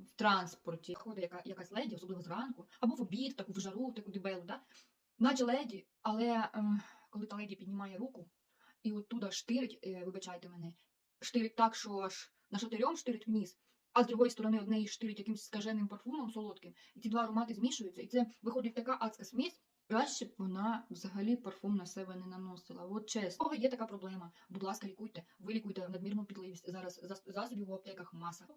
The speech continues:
Це другий чи третій день, м, коли одягають якусь блузку чи кофту, так?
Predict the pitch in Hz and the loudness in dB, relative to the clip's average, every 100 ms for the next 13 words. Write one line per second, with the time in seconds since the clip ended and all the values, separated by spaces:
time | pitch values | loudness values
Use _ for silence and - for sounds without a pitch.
0 | _ - 233 220 262 269 - _ - 208 | _ -4 4 6 6 4 -8 _ -2 4
1 | 233 226 226 208 214 - 214 208 190 190 | 6 6 6 2 -2 0 0 0 -2 2
2 | 240 254 254 - - 196 190 190 190 - | 4 4 0 -6 -6 -2 -2 -4 -6 -4
3 | 208 226 240 214 202 196 226 220 220 185 | 2 4 4 4 2 6 6 6 2 0
4 | 220 170 170 214 220 - 185 202 - 185 | 0 0 0 -2 -2 -6 -8 -8 -2 -2
5 | 190 - 170 208 240 254 | -2 -6 -6 0 0 0